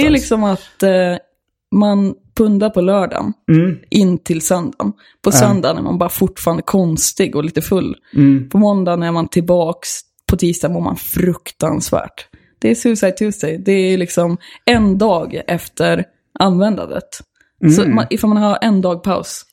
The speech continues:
Speaker 1: eller en dag liksom bakfylla och landa, sen kommer Suicide Tuesday.
Speaker 2: Mm. Ja, men det var en klubb i, eh, i San Francisco som en kompis, eh, så tipsade om när jag var där. Så här, "Om du ska gå på den klubben." Han, jag för mig det var någon sån, liksom,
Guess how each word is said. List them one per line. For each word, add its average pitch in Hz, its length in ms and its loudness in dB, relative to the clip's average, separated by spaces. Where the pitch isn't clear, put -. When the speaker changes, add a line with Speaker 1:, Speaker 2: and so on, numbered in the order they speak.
Speaker 1:
eller 190 160 0
en 180 200 -2
dag 165 220 -2
liksom 165 300 -6
bakfylla 175 400 -4
och 180 60 -4
landa, 175 520 -2
sen 196 380 -4
kommer - 240 -8
Suicide - 400 -6
Tuesday. - 420 -8
Speaker 2:
Mm. 151 300 2
Ja, 156 80 2
men 180 60 4
det 220 60 4
var 214 140 -2
en 185 120 -2
klubb 160 440 0
i, 143 360 2
eh, 127 720 -2
i 127 60 2
San 123 200 -2
Francisco - 640 -2
som 127 200 0
en 120 80 2
kompis, 117 580 -2
eh, 110 480 0
så - 320 -4
tipsade 123 400 -2
om 107 140 -2
när 120 80 2
jag 113 80 0
var 120 100 0
där. 117 220 2
Så - 120 -8
här, 123 160 0
"Om 127 160 0
du 117 60 -2
ska - 160 -8
gå 120 200 0
på - 120 -4
den 110 120 -2
klubben." - 360 -2
Han, 113 220 0
jag 139 120 -2
för 139 220 2
mig 120 100 -4
det 127 60 0
var 117 160 0
någon 104 120 -2
sån, 95 220 -4
liksom, 95 460 -6